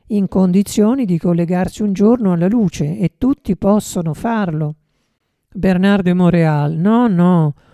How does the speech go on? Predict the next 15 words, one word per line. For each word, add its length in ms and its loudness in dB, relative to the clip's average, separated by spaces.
ho 160 0
cominciato 800 0
a 100 -2
interessarmi 800 -2
all'esoterismo 920 0
dopo. 540 0
Ho 140 4
voluto 500 2
aprire 420 -2
una 160 0
libreria, 680 0
non 220 0
ha 120 -2
funzionato, 920 -2
poi 340 2